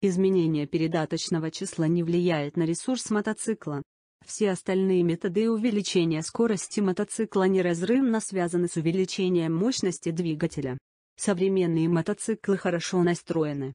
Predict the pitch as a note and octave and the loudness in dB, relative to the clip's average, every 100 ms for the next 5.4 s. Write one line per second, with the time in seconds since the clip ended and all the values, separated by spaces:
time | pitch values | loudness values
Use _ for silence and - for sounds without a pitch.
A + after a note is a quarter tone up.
0 | _ - F#3+ F3+ F3 E3+ E3+ G#3+ G#3 G#3+ | _ -4 0 0 0 -2 0 0 0 -2
1 | - G3 F#3 E3 - F3+ E3 F3+ G3+ E3+ | -2 -4 0 0 0 -2 0 -2 0 0
2 | - F3+ F3 F3+ F3 G3+ F3 - A#3+ A#3+ | 0 0 0 0 0 0 0 0 2 2
3 | A3+ F3+ G3 G#3+ F#3+ - D#3+ - F3+ - | 2 0 2 2 2 0 -4 -4 -6 -2
4 | E3 D3 C#3+ C3 _ _ _ - F#3 F3+ | -2 -2 -6 -8 _ _ _ -2 0 0
5 | G#3 A#3 D4+ D#4 | 2 4 2 0